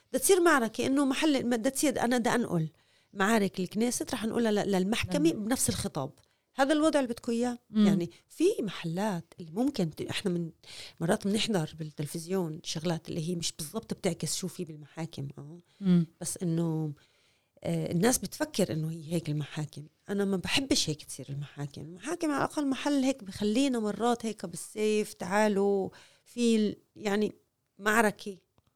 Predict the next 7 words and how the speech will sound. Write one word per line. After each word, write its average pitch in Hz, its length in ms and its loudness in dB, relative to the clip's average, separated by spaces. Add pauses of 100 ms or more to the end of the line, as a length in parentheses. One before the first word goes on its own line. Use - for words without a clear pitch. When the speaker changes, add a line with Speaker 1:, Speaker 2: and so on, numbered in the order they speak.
Speaker 1:
بنخوضها، 185 600 -2 (280)
لكن 302 220 -6
بأساليب 320 340 -2
تانية، 220 360 0
بلغة 202 340 0
تانية، 196 440 2
ب-، 160 300 -2